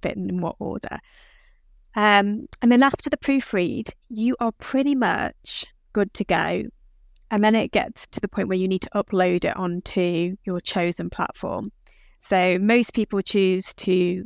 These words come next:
self-publish through either Amazon K D P or Ingram Spark. They're the two main U K, um, online publishing platforms. Um, and what you should have been provided with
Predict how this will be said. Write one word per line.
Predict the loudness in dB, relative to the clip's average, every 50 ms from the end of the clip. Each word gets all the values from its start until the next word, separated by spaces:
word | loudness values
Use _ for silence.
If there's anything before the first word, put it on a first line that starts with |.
| -12 -14
self-publish | -4 -2 0 0 0 -2 -2 0 0 0 0 -2 -4
through | -4 -2 0 2 2 0 0 -2 -6 -10 _ _ _ _ -12 -4
either | -2 0 0 2 2 2 2 0 0 -2 -2 -2
Amazon | -2 -2 0 0 0 0 -2 0
K | 0 -2 -2 -2
D | -4 -8 -8
P | -4 -2 0 2 2 0 0 -4 _
or | -6 -4 -2
Ingram | -2 -2 0 0 -2 -2 -2
Spark. | -6 -8 -6 -2 0 0 0 -2 -2 -2
They're | -2 -2 -2
the | -2 -4
two | -4 -2 0 2 2 2 0 -2 -6 _ _ _ _ _ _ _ -6
main | -2 0 2 2 4 4 2 2 0 0 0
U | 0 0 0 0 0
K, | -2 -2 0 0 2 2 2 0 -2 -4 -6 -4
um, | -4 -2 -2 -2 -4 -4 -6 -8 -10 -12 _ _ -14 -2 2
online | 2 4 4 4 4 2 2
publishing | 0 -2 -4 -2 -2 -4 -4 -2
platforms. | 0 0 0 0 _ -2 -2 0 0 0 0 -2 -2 -6 -10 -20 -20 _ -20 _ _ _ _ _ _ _ -20 -20 -20 -20 -20 -20 -20 _ _ _ _ _ _ _
Um, | 0 0 2 2 2 0 -2 -4 -6 -10 _ _ _ _ _ 0
and | 2 4 4
what | 4 2 2
you | 0 -2 0
should | 0 0 2 2 2
have | 2 2 0 -2 -6 _ _ _ _ _ _ _ _
been | 2 2 2 0
provided | 0 -2 0 2 2 2 2 0 -4
with | -6 -4 -2 -2 -2 -2